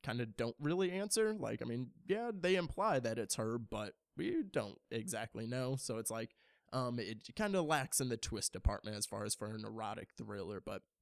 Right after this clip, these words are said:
um, those are definitely, um, the main ones I saw, and as well as, like, just, like, kind of the, the gothic romance of it all, you know, just the, in the, in the presentation of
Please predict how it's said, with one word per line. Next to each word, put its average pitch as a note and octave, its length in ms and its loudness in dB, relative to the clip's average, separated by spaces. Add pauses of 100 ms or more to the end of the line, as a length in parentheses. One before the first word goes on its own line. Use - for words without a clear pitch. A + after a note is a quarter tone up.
(500)
um, C3+ 220 4
those D#3 180 6
are C3 60 8
definitely, A#2 400 0
um, A2+ 360 -2 (160)
the B2+ 80 2
main B2 240 0
ones A#2 200 0
I A2+ 100 0
saw, A2+ 260 0
and G#2+ 140 -4
as G#2+ 180 -4
well G#2+ 180 -4
as, G#2 120 -6
like, - 200 -6
just, - 200 -4
like, A2+ 160 -6
kind A2 160 -6
of A2 60 -6
the, A2 200 -8 (300)
the B2+ 80 -2
gothic B2 400 0
romance A2+ 460 0
of A2 120 -2
it A2+ 80 -4
all, A2 300 -4
you A2+ 100 -6
know, A#2 220 -8
just - 220 -2
the, A#2 360 -4
in D3 100 2
the, C3+ 220 4
in C#3+ 100 0
the B2+ 100 2
presentation A#2+ 800 0
of G#2+ 160 2